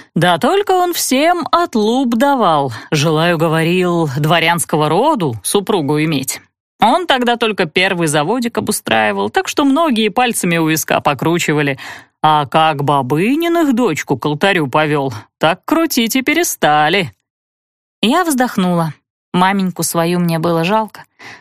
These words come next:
Батюшка женился без любви, а она... Ну, не из-за денег же она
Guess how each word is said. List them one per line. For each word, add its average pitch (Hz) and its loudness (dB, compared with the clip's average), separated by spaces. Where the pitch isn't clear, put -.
Батюшка 320 0
женился 285 0
без 240 0
любви, 240 0
а 147 2
она... 185 0
Ну, 233 2
не 202 2
из-за 165 -2
денег 170 0
же 139 -4
она 151 -2